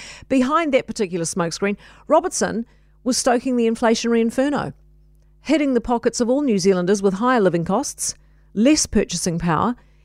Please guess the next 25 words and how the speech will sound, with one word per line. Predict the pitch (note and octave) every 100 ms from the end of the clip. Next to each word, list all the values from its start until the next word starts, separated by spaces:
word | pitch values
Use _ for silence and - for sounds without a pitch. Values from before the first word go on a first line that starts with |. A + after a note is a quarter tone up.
| _
and | - B3
expectations | C4 - A#3+ A#3+ A#3+ B3+ A3+
of | A3+
further | - D4 D4+ B3 G#3
interest | B3+ C4+ C4 G#3
rate | F3
increases | - F3+ - E3+ - G#3 -
and | A#3 A3+
ratings | A#3+ A#3+ C4 A#3+
downgrades. | A3+ B3 D4+ D4 E3 - - - - - _ _ _ _ -
And | B3
while | C#4+
other | C#4+ D#4
commentators | - D4 A#3 G#3 A3 F#3+ F#3+
pointed | - G#3+ G3+ G3+
out | G3 -
the | G3+
additional | G3 A3 A3
expenditure | F#3+ - - G3+ F3 - F#3+
and | F3
the |
head-scratching | E3+ A3+ F3 - - F3+ G3+ - - F#3+
forecasts | F3 G#3 F#3 G3 F3 -
of | E3
Treasury, | - A#3+ G3+ C#3+ D#3+